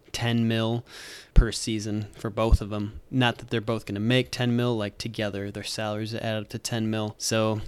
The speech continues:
say we didn't re-sign Moustakas, now you're looking at probably fifteen-ish mil to toy with after that. You could go out and get a decent number two starter for that much money. I mean, if the Brewers are unable to re-sign Grandal,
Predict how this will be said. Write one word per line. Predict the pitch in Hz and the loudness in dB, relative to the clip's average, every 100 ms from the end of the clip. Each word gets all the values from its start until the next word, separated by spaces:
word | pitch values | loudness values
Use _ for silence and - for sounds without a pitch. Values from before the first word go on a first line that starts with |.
| - | -8
say | - 123 117 | -2 2 4
we | 117 | 6
didn't | 131 139 127 | 6 4 2
re-sign | 123 - 120 113 110 | 0 2 2 4 2
Moustakas, | 107 - 110 110 113 120 | 0 0 0 0 -4 0
now | 113 | 0
you're | 113 110 | 0 0
looking | 110 - 110 | -2 -2 -2
at | 107 | 2
probably | - 117 107 107 | 2 2 2 -2
fifteen-ish | 101 - 143 135 - - 110 104 101 113 107 - - | -4 0 2 2 -4 -2 0 0 -2 -4 -2 -2 -2
mil | 110 110 104 104 | -2 0 -2 -4
to | - - | -6 -8
toy | - 113 107 | 0 0 2
with | 107 104 - | -2 -4 -4
after | 110 104 - 107 | -4 -4 -6 -4
that. | 107 127 127 - - | 2 4 4 0 -4
You | - 269 165 | 2 4 4
could | |
go | 113 113 107 | 2 2 4
out | 110 - | 2 0
and | 113 110 | -4 -4
get | 110 117 - - | -2 -2 -4 -10
a | |
decent | 107 120 113 113 113 - - - | -2 -2 0 -2 -2 -2 -4 -2
number | 135 123 110 | 0 2 2
two | 107 - 120 120 120 | -2 0 4 4 4
starter | - - 104 120 127 120 | 0 -2 0 2 2 0
for | - 101 | -4 -4
that | 113 123 | -2 0
much | 131 127 | -2 -2
money. | 127 123 120 120 123 - - - | 0 2 4 2 2 -2 -12 -16
I | 101 | -12
mean, | 98 | -12
if | 98 | -12
the | 101 | -12
Brewers | 98 113 113 110 | -8 -6 -4 -4
are | 104 | -4
unable | 120 123 120 120 | 0 2 2 0
to | 120 | 0
re-sign | 123 120 - 127 120 120 | 0 0 -2 0 0 0
Grandal, | 117 113 117 117 117 120 117 | 0 0 2 4 4 4 0